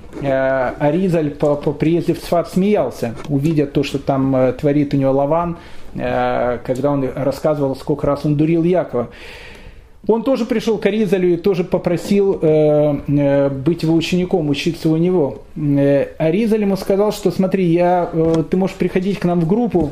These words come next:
уважаемый Раф Мойша». А Раф Маше Альших уже пожилой человек, Аризалю тридцать семь лет,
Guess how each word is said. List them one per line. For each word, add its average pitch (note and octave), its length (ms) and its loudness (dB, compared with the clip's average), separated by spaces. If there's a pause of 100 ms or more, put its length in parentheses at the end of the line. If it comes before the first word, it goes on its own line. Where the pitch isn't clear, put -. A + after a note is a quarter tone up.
(140)
уважаемый D3+ 420 2
Раф C#3+ 220 0
Мойша». F3+ 460 0 (260)
А D#3 80 0
Раф E3+ 120 -2
Маше F#3 200 0
Альших G3 340 -2
уже E3 140 0
пожилой F3+ 340 0
человек, G#3 480 0
Аризалю D#3 480 2 (380)
тридцать F3 280 0
семь F#3 200 0
лет, B2+ 220 0